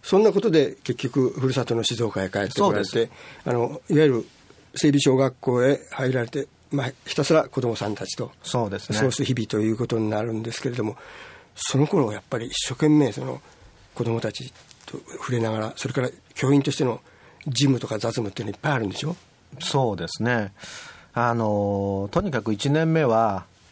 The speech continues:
Speaker 2: もともと高校教員だったので、あの、あまりその、小学校の先生に慣れてなかったところがありましたね。ちょっと、あの、理屈が先行する、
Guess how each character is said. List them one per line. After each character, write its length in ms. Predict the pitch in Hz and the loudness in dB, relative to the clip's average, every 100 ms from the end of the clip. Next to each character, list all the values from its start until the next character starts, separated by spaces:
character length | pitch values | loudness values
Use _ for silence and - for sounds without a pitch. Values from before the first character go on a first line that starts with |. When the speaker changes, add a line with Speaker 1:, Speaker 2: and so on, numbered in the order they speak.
| - - | -20 -10
Speaker 2:
も 200 | 127 127 | -2 0
と 80 | 202 | 2
も 80 | 202 | 0
と 100 | 185 - | -2 -4
高 220 | - 175 208 | 2 2 4
校 180 | 220 | 2
教 160 | 214 190 | 4 2
員 100 | 123 | 2
だ 100 | 101 | 0
っ 40 | |
た 180 | 90 104 | -2 -4
の 140 | 92 90 | -4 -4
で、 220 | 107 104 - _ _ _ _ _ _ _ _ - - | -4 -6 -16 _ _ _ _ _ _ _ _ -20 -12
あ 160 | 110 101 | -6 -2
の、 600 | 98 87 87 85 92 - _ _ _ - | -2 0 0 0 -2 -6 _ _ _ -4
あ 120 | 110 | 0
ま 140 | 135 165 | 4 4
り 640 | 180 160 147 143 139 139 | 2 2 2 2 2 0
そ 160 | 139 123 | 0 0
の、 840 | 113 107 101 98 101 110 - - - | 0 0 0 0 -2 -2 -4 -6 -2
小 160 | 127 | 0
学 160 | 151 165 | 2 0
校 80 | 98 | -2
の 80 | |
先 180 | 90 98 | -2 -2
生 120 | 101 | -2
に 60 | 95 | 0
慣 120 | 123 | 0
れ 80 | 165 | 0
て 100 | 107 | 0
な 120 | 104 | 0
か 100 | 139 | -2
っ 40 | 123 | -2
た 100 | 90 | -6
と 80 | |
こ 100 | 98 | -4
ろ 40 | 95 | -4
が 60 | |
あ 20 | 92 | -2
り 80 | |
ま 140 | 95 92 | -2 -4
し 60 | - | -4
た 80 | |
ね。 220 | 101 120 - - - | -2 -2 -4 -16 -10
ち 80 | - | -6
ょ 20 | |
っ 40 | 139 | -2
と、 380 | 107 95 101 107 - - - - | 0 0 -2 -6 -16 -20 -20 -8
あ 120 | 107 | -4
の、 480 | 98 92 87 87 90 - - - _ _ _ _ _ _ _ _ - | -2 -2 -4 -4 -8 -12 -20 -20 _ _ _ _ _ _ _ _ -2
理 140 | 127 | 0
屈 220 | 135 - | 2 2
が 100 | 185 | 4
先 240 | 160 156 151 | 4 2 2
行 140 | 151 | 0
す 140 | 143 143 | 0 -2
る、 160 | 214 | -2